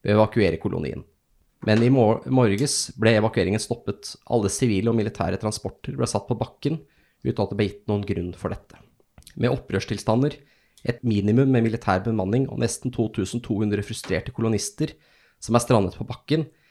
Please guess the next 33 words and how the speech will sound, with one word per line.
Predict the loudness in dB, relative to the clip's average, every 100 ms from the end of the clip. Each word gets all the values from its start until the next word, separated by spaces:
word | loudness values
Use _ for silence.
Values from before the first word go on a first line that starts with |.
| _ _ -6
er | 2
det | 4
bare | 4 2
spørsmål | -2 0 -2
om | -2
tid | -4 -6 -2
før | -2 0
det |
smeller. | -4 -8 -10 -16 -20 _ _ _ _ _ _ _ _ _ 6
Nå | 8 8
har | 6 6 6
major | 6 2 0
Hatfield | -4 -4 0 0 2 -2 0
fra | 2
det | 2
beryktede | 0 -4 -4 -4
Sin | -2 -2 -2
Eaters | -2 -2 -4 -2
kompaniet | -4 2 4 4 4 -2 -8 -2
tilkalt | -2 0 -2 0
dere | -2
for | -2
et | -6
spesialoppdrag | -6 -2 2 2 2 2 0 0 -4
her | -4
på | -2 -4
bakken. | -6 -8 -10 -12 -20 _ _ _ _ _ _ -12 2
Alle | 4 6
Marines | 6 4 2 0
har | 0 0
hørt | -2
om |
Hatfield. | -6 -8 -6 -6 -6